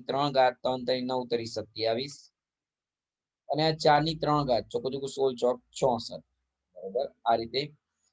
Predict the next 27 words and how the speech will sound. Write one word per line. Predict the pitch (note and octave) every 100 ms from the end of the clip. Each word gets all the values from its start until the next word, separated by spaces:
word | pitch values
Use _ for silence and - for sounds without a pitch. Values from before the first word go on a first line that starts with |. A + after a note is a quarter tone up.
| _ -
હવે | C3 D#3
આ | D#3+ -
સત્યાવીસ | D3 - D#3+ E3 F3 E3 D#3
ગુણ્યા | D#3 E3 D3+
વીસ, | E3 D3+ -
પાંચસો | C3+ B2+ B2 D3+
ને | D3
ચાલીસ, | E3 E3+ D#3+ C#3 D3+ D#3 - _ _ _ B2
અને | C3+ C#3+
આ | C#3+
ચોસઠ | C3 B2+ A#2+ D#3 E3 -
ગુણ્યા | C#3 C#3 C#3+ C#3+
ચોસઠ, | D3 D3+ D3+ D3 -
ચાલીસ, | A#2+ G#2+ G#2 B2 C3 - -
છન્નું. | A#2 A2 F2+ F2 - _ _ _ _ -
તો | F3
હવે | G3 - B2
આ | D3+ E3
જવાબ | F3+ F3+ F3+
આવ્યો, | F#3 F3+ D#3+
આ | D#3+
P | D3+ D#3
of | E3 -
three | - F3
નો | E3 C#3+
જવાબ | A#2+ G#2 G2
આવ્યો. | F#2+ F#2